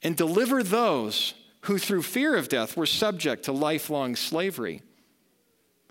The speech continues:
Jesus had to be made like his brothers in every respect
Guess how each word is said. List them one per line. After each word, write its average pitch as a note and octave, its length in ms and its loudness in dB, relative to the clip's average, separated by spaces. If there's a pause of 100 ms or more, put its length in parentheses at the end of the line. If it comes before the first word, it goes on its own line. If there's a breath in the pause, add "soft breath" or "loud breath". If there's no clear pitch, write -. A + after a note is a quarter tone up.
(320)
Jesus G3 460 0
had D#3+ 200 0
to C#3+ 60 0
be C3+ 140 2
made C3 340 0
like C3+ 260 0
his C3+ 140 -2
brothers B2 400 -2
in A2 80 -4
every C#3+ 280 -2
respect - 680 -6